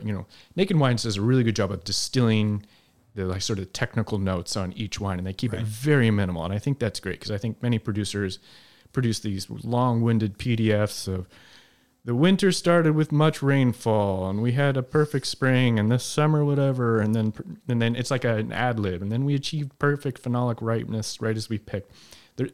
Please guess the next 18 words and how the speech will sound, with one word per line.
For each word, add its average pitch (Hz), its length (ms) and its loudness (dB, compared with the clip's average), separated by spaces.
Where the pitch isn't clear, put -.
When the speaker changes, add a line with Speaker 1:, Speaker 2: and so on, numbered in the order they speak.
Speaker 1:
they're 127 100 2
boring. 117 640 2
They're 110 80 -2
too 151 220 2
long. 98 440 0
Rosé, 113 400 2
or 104 240 0
Naked 135 240 2
Wines 123 260 0
does 104 140 -4
a 101 60 -6
good 123 160 0
job 110 180 0
of, 98 200 -4
of 98 260 -8
making 110 260 -4
them 92 120 -4
concise, 113 600 -4